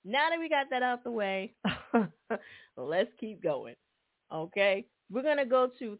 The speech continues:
thirteen forty-seven, last four digits of your phone number. Hello.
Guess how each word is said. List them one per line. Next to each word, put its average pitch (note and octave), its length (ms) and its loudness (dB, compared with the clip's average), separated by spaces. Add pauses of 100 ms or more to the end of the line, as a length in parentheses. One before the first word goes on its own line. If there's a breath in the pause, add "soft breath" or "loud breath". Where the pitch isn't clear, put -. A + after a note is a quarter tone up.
thirteen C4 1040 -2 (640)
forty-seven, A#3 720 -2
last G#3+ 300 2
four A3 120 -2
digits G#3 300 -6
of - 140 -4
your - 240 -8
phone A3 260 6
number. G#3+ 420 4 (1700)
Hello. F3 640 2